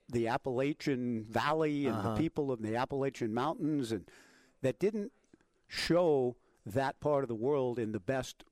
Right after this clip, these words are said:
Speaker 1: of possible
Speaker 2: Uh-huh.
Speaker 1: lights. And the people, the locals were mad, saying, "Well, it's not Appalachia anyway, it's Appalachia."
Speaker 2: Huh.
Speaker 1: So it's
Speaker 2: So that's
Speaker 1: been,
Speaker 2: the
Speaker 1: it's been a
Speaker 2: consensus.
Speaker 1: back and forth deal. Many, you know, it, both, both ways are acceptable, certainly, but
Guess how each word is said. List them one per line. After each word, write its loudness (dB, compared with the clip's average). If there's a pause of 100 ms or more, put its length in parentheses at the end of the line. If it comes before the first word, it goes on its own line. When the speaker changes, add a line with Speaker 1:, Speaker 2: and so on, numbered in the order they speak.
(200)
Speaker 1:
of -4
possible -2
Speaker 2:
Uh-huh. 0
Speaker 1:
lights. -2
And -6
the -4
people, -2
the -2
locals 0
were -2
mad, -2
saying, -4
"Well, -2
it's -4
not 0
Appalachia -2
anyway, -2
it's -6
Appalachia." -4 (300)
Speaker 2:
Huh. 4
Speaker 1:
So 6 (600)
it's 2
Speaker 2:
So 6
that's 10
Speaker 1:
been, 4
Speaker 2:
the 4
Speaker 1:
it's 2
been 10
a - (100)
Speaker 2:
consensus. -6
Speaker 1:
back 2
and 0
forth 2 (100)
deal. 0 (960)
Many, 0
you -2
know, -2
it, 0
both, 4
both 2
ways 0
are -2
acceptable, -4
certainly, -2
but 0